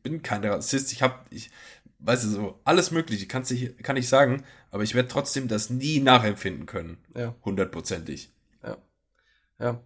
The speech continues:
Speaker 2: Und es ist, ähm, ich hab ein, ich hab ein Video gesehen, nur in Ausschnitten, muss ich dazu sagen.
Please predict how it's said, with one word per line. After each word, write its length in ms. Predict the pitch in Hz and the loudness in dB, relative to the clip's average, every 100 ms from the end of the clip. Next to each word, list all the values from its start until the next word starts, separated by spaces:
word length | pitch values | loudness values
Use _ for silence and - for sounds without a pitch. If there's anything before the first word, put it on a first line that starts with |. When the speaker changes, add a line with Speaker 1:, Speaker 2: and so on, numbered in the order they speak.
| _ _ _ _ | _ _ _ _
Speaker 2:
Und 180 | 110 110 | -4 -4
es 140 | 110 | -2
ist, 300 | 117 123 - 107 | -4 -4 -6 -4
ähm, 420 | 110 107 110 110 _ _ _ _ _ | -2 -2 -6 -10 _ _ _ _ _
ich 140 | - | 0
hab 100 | 131 | 2
ein, 280 | 131 120 113 | 4 2 0
ich 120 | 101 | -2
hab 100 | 110 | -2
ein 140 | 131 113 | 0 -2
Video 360 | 143 175 165 | 0 4 4
gesehen, 520 | 151 127 135 151 165 - _ _ _ | 2 -2 0 0 -2 -8 _ _ _
nur 240 | 127 123 | 0 2
in 80 | 117 | 2
Ausschnitten, 640 | - 123 135 - 143 147 156 | 2 0 0 -4 -4 -4 -4
muss 220 | 151 151 | -4 -8
ich 120 | - | -10
dazu 300 | 147 143 143 | -10 -8 -8
sagen. 400 | 139 135 147 | -4 -4 -4